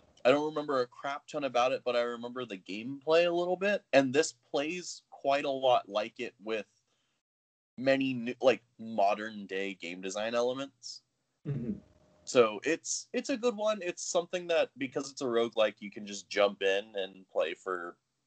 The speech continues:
Speaker 1: a run, thirty minutes or two, which would be, like, up to an hour. And it's, it's interesting. Um, being able to play a game like that and have it act on you in real time is,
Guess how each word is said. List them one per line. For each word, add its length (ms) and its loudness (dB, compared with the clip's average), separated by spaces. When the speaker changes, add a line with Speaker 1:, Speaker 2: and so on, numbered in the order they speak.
Speaker 1:
a 120 10
run, 400 2
thirty 240 -6
minutes 380 -8
or 120 -4
two, 420 -6
which 220 -6
would 100 -2
be, 140 2
like, 260 4
up 180 2
to 140 -4
an 80 -6
hour. 380 2
And 200 -2
it's, 540 -2
it's 180 6
interesting. 680 -4
Um, 440 -2
being 320 -2
able 260 -6
to 140 -8
play 340 0
a 60 -2
game 300 -6
like 320 -2
that 240 4
and 120 -14
have 260 -4
it 120 -8
act 460 -2
on 240 -2
you 220 -4
in 120 -6
real 220 0
time 380 0
is, 360 -14